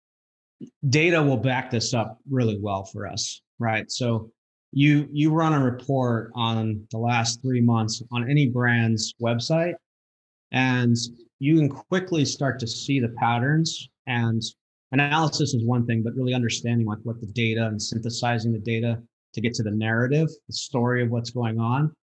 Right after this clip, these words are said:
that's, that's the art. And that's ultimately what you have to do in order to expose those blind spots. So, for example, if, if people are, you know, hitting the homepage and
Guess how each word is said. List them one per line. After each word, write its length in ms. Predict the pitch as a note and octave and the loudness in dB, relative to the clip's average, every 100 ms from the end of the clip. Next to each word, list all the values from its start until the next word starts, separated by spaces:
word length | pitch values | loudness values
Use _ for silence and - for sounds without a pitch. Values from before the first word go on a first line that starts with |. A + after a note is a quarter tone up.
| _ _ _ _ | _ _ _ _
that's, 460 | B2+ C3+ - - - - _ _ | 2 2 2 -4 -8 -18 _ _
that's 260 | C#3+ C3+ - | 0 2 0
the 100 | A#2+ | 0
art. 340 | B2+ A#2+ G#2+ A2 | 2 2 0 -2
And 80 | |
that's 420 | A#2 A#2+ A#2 - - - - | -2 0 -4 -8 -14 -20 0
ultimately 480 | C3 B2 B2+ A#2 A2+ | 0 2 0 0 -2
what 180 | A#2 A2+ | -2 -4
you 100 | A2 | -4
have 240 | A#2 - | -4 -4
to 80 | - | -8
do 260 | F#2+ A#2+ A#2 | -2 2 4
in 80 | A2 | 2
order 200 | G#2+ G#2+ | -2 -6
to 160 | - | -6
expose 540 | A2 - - A2+ A2 G#2 | -8 -10 -4 -2 -2 -6
those 220 | G2+ F#2+ | -12 -12
blind 400 | - A#2 A#2 A2+ | -2 0 2 2
spots. 600 | - G2 F#2+ F#2 - - _ _ _ _ _ _ - | 0 -6 -12 -12 -18 -20 _ _ _ _ _ _ -2
So, 560 | C#3 B2 A2+ - - _ _ | 2 4 2 -4 -16 _ _
for 80 | - | -4
example, 520 | A#2+ C#3 F3 E3 C3+ B2 | 0 2 0 0 0 0
if, 160 | A#2+ - | -2 -8
if 160 | B2 | -8
people 340 | - D#3+ F3 E3 | 0 0 0 0
are, 380 | D3 C3 B2+ B2+ | 2 2 0 -4
you 80 | C#3 | -2
know, 120 | A#2 | 0
hitting 260 | D3 D3 | 2 2
the 140 | C#3 A#2 | 2 0
homepage 800 | A#2+ C#3 D3 B2+ A#2 A#2 A2 - - _ _ _ _ _ | 0 0 0 0 0 0 -2 -8 -14 _ _ _ _ _
and 520 | B2+ B2 B2 A#2+ A#2 | -2 0 2 2 2